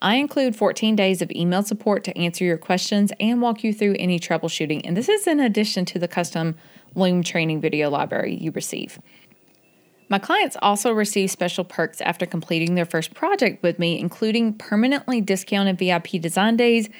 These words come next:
and packages not available to the public. These are awesome for, like, additional website updates, brand collateral design, sales page creation, course graphics design, and other design-related to-dos.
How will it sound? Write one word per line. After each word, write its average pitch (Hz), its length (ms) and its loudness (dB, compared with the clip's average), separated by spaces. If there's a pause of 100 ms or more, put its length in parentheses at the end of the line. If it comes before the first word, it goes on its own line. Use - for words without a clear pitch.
(300)
and 240 260 2
packages 196 640 0
not 190 280 2
available 170 420 0
to 170 140 -6
the 156 80 -4
public. - 500 -6 (800)
These 196 220 2
are 269 160 0
awesome 208 580 2 (340)
for, 202 160 2
like, 180 220 2
additional 202 400 0
website 220 400 2
updates, 190 560 0 (400)
brand 185 280 4
collateral 196 480 2
design, 185 640 2
sales 165 420 -2
page 185 340 0
creation, 185 680 0
course 180 440 -2
graphics 185 480 0
design, 175 560 0 (360)
and 190 160 -2
other 208 440 4
design-related 170 1000 0
to-dos. - 600 -6